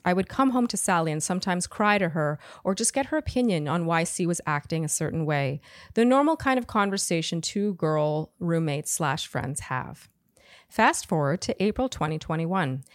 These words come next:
Sally tells me she wants to move to Florida and she'd like to go look at places there before moving.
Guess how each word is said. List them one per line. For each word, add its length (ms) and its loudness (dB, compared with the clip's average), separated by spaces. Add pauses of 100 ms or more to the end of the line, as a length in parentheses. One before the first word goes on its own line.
(100)
Sally 360 2
tells 280 -2
me 120 0
she 120 -6
wants 280 0
to 80 -4
move 260 0
to 80 -10
Florida 580 0 (300)
and 140 0
she'd 160 -2
like 180 4
to 100 0
go 160 2
look 200 2
at 140 -4
places 420 -4
there 260 -2
before 380 -4
moving. 480 -2